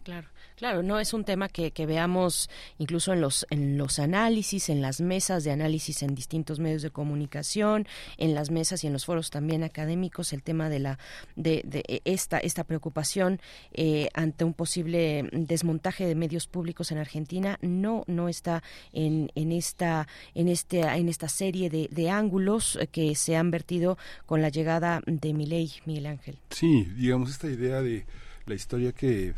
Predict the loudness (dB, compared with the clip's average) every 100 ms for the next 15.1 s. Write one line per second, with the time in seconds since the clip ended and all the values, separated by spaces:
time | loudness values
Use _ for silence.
0 | -4 -6 -4 0 2 2 0 0 0 2
1 | 2 2 0 0 0 2 2 4 2 2
2 | 2 2 2 2 2 2 2 0 -4 -4
3 | -8 -14 -14 -4 -2 0 0 2 2 2
4 | 2 2 2 2 4 6 6 4 -2 -2
5 | -2 -2 -6 -12 -20 -18 0 4 6 8
6 | 8 10 8 6 2 0 2 2 4 4
7 | 2 2 2 4 4 2 2 0 0 -2
8 | -2 0 0 2 2 6 8 8 8 4
9 | 2 0 -2 -10 -12 -6 -4 0 0 -2
10 | -2 -2 0 0 2 4 6 4 2 -2
11 | -2 -2 -2 -2 -2 -2 -2 -2 -4 -4
12 | 0 2 4 2 2 2 2 0 0 0
13 | 0 0 2 0 0 -2 -2 0 0 -2
14 | -4 -2 0 0 0 0 0 -2 2 4